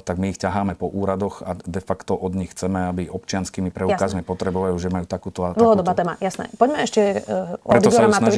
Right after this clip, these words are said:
Speaker 2: Matoviča.
Speaker 1: čo najrýchlejšie
Speaker 2: Chápem. Poďme teraz
Speaker 1: prebrať.
Speaker 2: od Igora Matoviča, e, aj k tým samosprávam, ale aj k tomu balíčku. Ako sa vy osobne zachováte, ak to veto prezidentky prelomí táto vláda aj s hlasmi fašistov? Lebo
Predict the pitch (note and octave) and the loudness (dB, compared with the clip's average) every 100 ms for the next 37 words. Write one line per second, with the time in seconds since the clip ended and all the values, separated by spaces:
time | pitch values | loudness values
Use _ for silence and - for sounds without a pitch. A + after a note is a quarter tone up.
0 | G#3+ G3 G2+ G2 G2 F#2 G2+ F2+ F2+ E2+ | 4 2 0 0 2 2 2 -2 -4 0
1 | E3 C#4 B3 G#3+ G#3+ A#3 G#3 G3 G#3 G3+ | 0 2 2 2 2 2 2 2 0 0
2 | - F#3+ F3 F3 E3+ - F3+ F3+ F3 F#3+ | 0 2 2 0 -2 -4 -2 -2 -2 -4
3 | - G#3 - G3 G#3 A3 G#3+ G#3 G3 G3+ | -2 -2 -2 -2 -2 -2 0 2 2 4
4 | G3 A3+ G#3+ F3+ F#3+ - G#3+ - - - | 2 2 2 4 2 -2 -8 -8 -20 -10
5 | - - G4 A3+ F#3 F3+ G3+ F3+ F3 F#3+ | 0 0 2 2 2 2 2 2 2 0
6 | F3+ - G3 - A#3 F3+ - F#3 E3+ F#3+ | 0 0 0 0 0 0 -2 -2 -2 -8
7 | - - B3 - - - _ _ G#3+ A3+ | -8 -6 -6 -8 -20 -20 _ _ 6 6
8 | B3 A3+ G#3+ G#3 G3+ A#3 G#3 F#3+ G3+ F#3 | 6 4 4 2 -2 -2 0 2 2 2
9 | F#3 G3 - F#3+ D#3 F3+ - F#3 F3+ F#3+ | 4 2 2 -2 -2 -4 -4 -6 -6 -6
10 | - F3 F#3 G3+ E3+ | -6 0 4 4 2